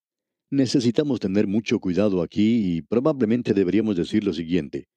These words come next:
El Evangelio es verdad sin consideración en cuanto a experiencias. Lo que la experiencia hace es corroborar el Evangelio. Digámoslo de la siguiente manera. Hay muchas personas hoy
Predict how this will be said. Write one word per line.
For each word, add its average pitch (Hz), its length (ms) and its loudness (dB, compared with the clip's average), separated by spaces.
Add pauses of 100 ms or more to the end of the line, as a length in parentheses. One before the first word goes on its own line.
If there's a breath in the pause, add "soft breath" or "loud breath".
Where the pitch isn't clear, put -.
(560)
El 107 140 2
Evangelio 120 680 0
es 127 300 2
verdad 85 440 0 (200)
sin 180 400 -2
consideración 113 760 0
en 117 120 0
cuanto 120 300 0
a 113 40 2
experiencias. 139 720 -2 (720)
Lo 127 140 0
que 143 100 4
la 143 60 4
experiencia 123 680 0
hace 113 300 2
es - 140 -4
corroborar 113 840 2
el 143 80 2
Evangelio. 78 680 -4 (380)
Digámoslo 151 520 2
de 101 100 2
la 92 100 2
siguiente 113 380 -2
manera. 76 420 -6 (460 soft breath)
Hay 139 120 2
muchas 147 360 -2
personas 107 540 -2
hoy 110 220 2